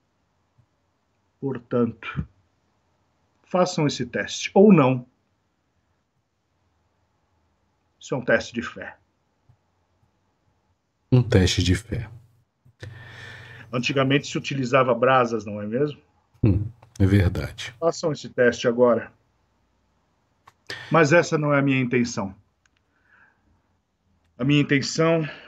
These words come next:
Speaker 1: é que cada um tenha conexão maior com a sua entidade, seja ela qual for, e que você trabalhe de fato, não incorporado pelo animismo, mas pela entidade. E tenho dito.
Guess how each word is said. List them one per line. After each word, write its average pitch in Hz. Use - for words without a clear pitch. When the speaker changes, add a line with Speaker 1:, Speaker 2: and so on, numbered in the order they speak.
Speaker 1:
é 101
que 113
cada 139
um 123
tenha 120
conexão 117
maior 113
com 104
a 95
sua -
entidade, 113
seja 127
ela 117
qual 104
for, 156
e 98
que -
você 117
trabalhe 113
de 120
fato, 147
não 175
incorporado 139
pelo 131
animismo, 123
mas 104
pela 113
entidade. -
E 131
tenho 104
dito. -